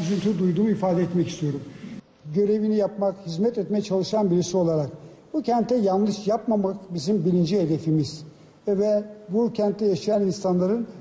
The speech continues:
mutluluğu bizim bütün arzumuz. Biz burada kalkıp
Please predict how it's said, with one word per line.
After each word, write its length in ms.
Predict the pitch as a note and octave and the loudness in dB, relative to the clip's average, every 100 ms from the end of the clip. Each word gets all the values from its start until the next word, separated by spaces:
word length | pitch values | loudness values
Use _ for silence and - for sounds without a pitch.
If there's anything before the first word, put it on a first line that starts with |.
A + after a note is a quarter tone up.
| - | -2
mutluluğu 520 | F#3 G3+ A#3 A3+ C4+ | 0 2 2 2 2
bizim 340 | F#3 D#3 G#3+ E3 | 0 0 0 0
bütün 280 | - D4 C#4+ | -2 -2 -2
arzumuz. 720 | A3 F#3+ E3+ D3+ F3+ E3+ - - - - - - | 0 0 2 2 2 2 -2 -12 -18 -20 -14 -2
Biz 180 | A3+ G3+ | -2 2
burada 360 | A3 G3+ G3+ | 2 2 0
kalkıp 380 | G#3 G3 F#3+ G#3 | 0 0 0 -2